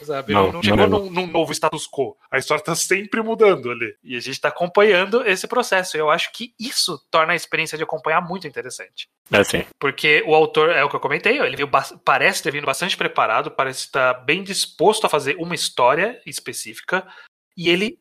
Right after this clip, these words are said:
Speaker 1: tá sabendo fazer. Eu não conheci esse cara de Gotobon, não acompanhei Gotobon, mas esse autor, ele é bom de fazer quadro, composição de página,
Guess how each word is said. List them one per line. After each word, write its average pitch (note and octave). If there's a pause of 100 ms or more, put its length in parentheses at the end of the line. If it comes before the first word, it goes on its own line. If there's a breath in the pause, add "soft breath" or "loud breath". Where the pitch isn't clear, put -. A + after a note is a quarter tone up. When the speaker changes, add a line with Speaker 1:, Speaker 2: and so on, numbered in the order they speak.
Speaker 1:
tá -
sabendo E4+
fazer. G3+
Eu E3
não A#3+
conheci A3+
esse -
cara C3+
de B2
Gotobon, B2
não D#3+
acompanhei A#2
Gotobon, A2+ (580 loud breath)
mas D#3
esse A3+
autor, G#3+
ele C#4
é G#3+
bom D#3
de F3+
fazer D3
quadro, C#3
composição C#3
de -
página, B2+